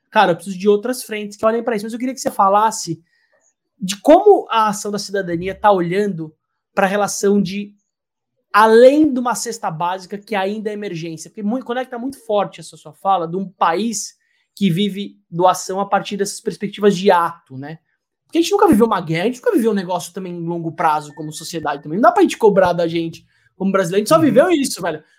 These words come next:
Speaker 1: Acontece, vai todo mundo, reconstrói e volta. E depois eles vão dar um jeito, aí tira da frente e vai. Isso, a
Speaker 2: Uhum.
Speaker 1: sociedade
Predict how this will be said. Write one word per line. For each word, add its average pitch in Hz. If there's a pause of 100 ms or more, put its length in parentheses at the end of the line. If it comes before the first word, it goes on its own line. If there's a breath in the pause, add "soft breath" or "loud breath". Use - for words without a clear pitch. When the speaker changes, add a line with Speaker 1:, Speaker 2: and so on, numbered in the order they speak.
Speaker 1:
Acontece, 330
vai 302
todo 349
mundo, 339
reconstrói 269
e 196
volta. 160
E 254
depois 269
eles 269
vão 247
dar 233
um 196
jeito, 151
aí 175
tira 208
da 180
frente 214
e -
vai. 143 (460)
Isso, 202
a 403
Speaker 2:
Uhum. 226
Speaker 1:
sociedade 220